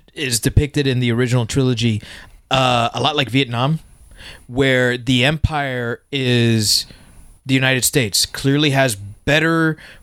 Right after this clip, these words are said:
weaponry, uh, better funding,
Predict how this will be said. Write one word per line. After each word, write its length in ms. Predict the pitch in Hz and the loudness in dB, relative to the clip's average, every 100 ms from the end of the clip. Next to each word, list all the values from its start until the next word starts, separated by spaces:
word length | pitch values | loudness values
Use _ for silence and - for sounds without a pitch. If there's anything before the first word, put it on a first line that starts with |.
| - | -2
weaponry, 840 | 131 175 185 170 165 160 160 156 - - - - | 2 2 0 0 2 2 2 0 -4 -20 -20 -4
uh, 240 | 135 131 120 | 0 2 0
better 420 | 107 101 143 147 | -6 -2 0 2
funding, 840 | 120 - 175 170 165 165 160 160 | -2 -2 -2 0 0 0 0 -2